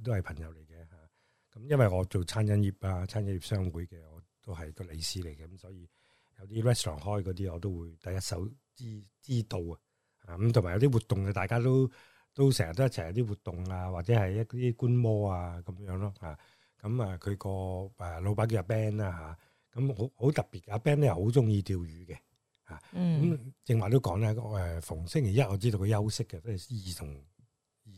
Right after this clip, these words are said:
Speaker 1: 到，誒，星期日嘅啫開。噉星期一，<clears throat> 佢呢就一定去釣魚嘅喎。噉佢唔係嗰啲普通啲釣魚喎，佢釣親出嚟都話有，有青衣、有產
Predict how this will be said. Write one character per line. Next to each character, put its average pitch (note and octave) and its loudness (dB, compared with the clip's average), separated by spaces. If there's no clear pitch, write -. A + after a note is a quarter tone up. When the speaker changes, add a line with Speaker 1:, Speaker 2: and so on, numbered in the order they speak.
Speaker 1:
到， E2 -20
誒， E2 -8
星 C3 -2
期 F#2 -6
日 F2 -6
嘅 F2 -8
啫 G2 -2
開。 G#2 -4
噉 F3+ -10
星 F#3+ 0
期 A2 0
一， C#3 6
<clears throat> E3 2
佢 C3+ 2
呢 D#3 4
就 A#2+ 0
一 C#3 2
定 G2+ -4
去 - 0
釣 B2 10
魚 G#2+ 4
嘅 - -
喎。 G#2 2
噉 D#3 8
佢 D3+ 10
唔 G#2+ 8
係 F2+ -2
嗰 G#2 4
啲 D#3 6
普 G#2+ -12
通 C3+ 6
啲 B2+ 6
釣 G#2+ 0
魚 F#2+ -4
喎， F2+ -10
佢 A#2+ -8
釣 C3 8
親 C3+ 4
出 - -4
嚟 E2+ -6
都 C3+ 6
話 F2+ -2
有， F#2 -6
有 F#2+ -4
青 C3 4
衣、 B2+ 4
有 F2 0
產 G2 -2